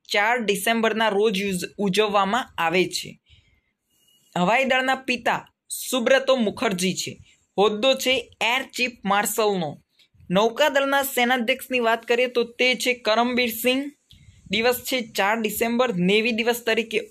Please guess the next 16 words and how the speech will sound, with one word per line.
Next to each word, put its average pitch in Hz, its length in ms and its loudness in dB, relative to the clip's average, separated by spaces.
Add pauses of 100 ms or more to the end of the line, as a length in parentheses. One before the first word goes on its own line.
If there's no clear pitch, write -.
ઉજવવામાં 208 640 2
આવે 233 180 2
છે. 247 320 -4 (320)
પિતા 226 320 0
છે 247 180 -2
છત્રપતિ 240 720 -2
શિવાજી 208 500 0
મહારાજ, 196 680 -2
નૌકાદળના 196 640 0
પિતા 190 340 -2
તરીકે 233 600 -2
ઓળખવામાં 190 760 0
આવે 190 260 2
છે. 175 320 -4 (460)
હોદ્દો 202 300 4
છે 226 400 0